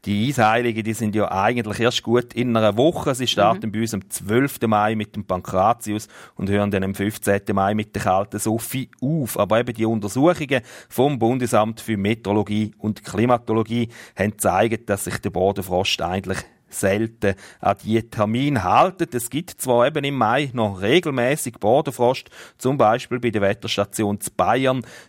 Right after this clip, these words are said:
Speaker 1: Dort hat's in den vergangenen Jahren im Mai im Schnitt etwa ein- bis zweimal noch Bodenfrost gegeben.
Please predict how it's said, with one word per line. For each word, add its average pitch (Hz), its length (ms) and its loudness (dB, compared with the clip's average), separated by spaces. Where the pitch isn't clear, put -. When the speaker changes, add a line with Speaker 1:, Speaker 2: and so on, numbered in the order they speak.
Speaker 1:
Dort 98 480 0
hat's - 300 -4
in - 60 -4
den 98 100 -2
vergangenen 98 480 0
Jahren 98 300 4
im 101 80 -2
Mai 101 400 0
im 104 140 -4
Schnitt 110 340 -4
etwa 104 420 -2
ein- 107 220 0
bis - 260 -2
zweimal 113 540 2
noch 104 140 0
Bodenfrost 160 680 2
gegeben. 151 220 0